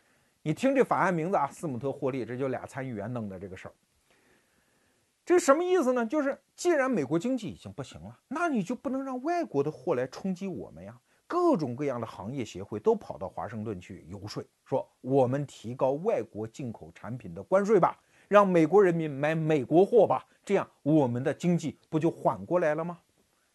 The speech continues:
但是你以为这个市场是你一家说了算的吗？这个斯姆特霍利法案执行之后，在欧洲，也就是美国当时主要的贸易伙伴那里，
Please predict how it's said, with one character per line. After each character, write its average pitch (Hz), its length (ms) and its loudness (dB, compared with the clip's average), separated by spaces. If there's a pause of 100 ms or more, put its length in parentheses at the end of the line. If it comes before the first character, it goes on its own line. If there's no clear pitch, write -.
(120)
但 175 140 -4
是 170 140 -10
你 143 320 -8
以 110 100 -8
为 101 180 -8
这 139 160 -10
个 127 100 -10
市 131 240 -12
场 82 200 -16 (180)
是 - 140 -12
你 113 120 -8
一 117 180 -14
家 120 260 -6
说 117 260 -12
了 110 40 -14
算 110 280 -12
的 95 80 -14
吗？ 95 120 -18 (340)
这 214 140 4
个 185 220 2
斯 202 280 -8
姆 151 240 -6
特 151 200 -6
霍 165 240 -6
利 139 120 -6
法 120 280 -8
案 123 160 -4
执 135 180 -8
行 143 260 -10
之 170 140 -6
后， - 260 -4 (160)
在 - 240 -2 (140)
欧 190 260 6
洲， 147 300 -4
也 117 180 -4
就 135 140 -8
是 123 100 -12
美 113 240 -8
国 104 160 -10
当 131 240 -4
时 113 220 -14 (240)
主 139 340 0
要 190 280 0
的 117 160 -6
贸 127 240 -2
易 113 100 -10
伙 82 220 -18
伴 98 180 -8
那 90 160 -10
里， 85 140 -20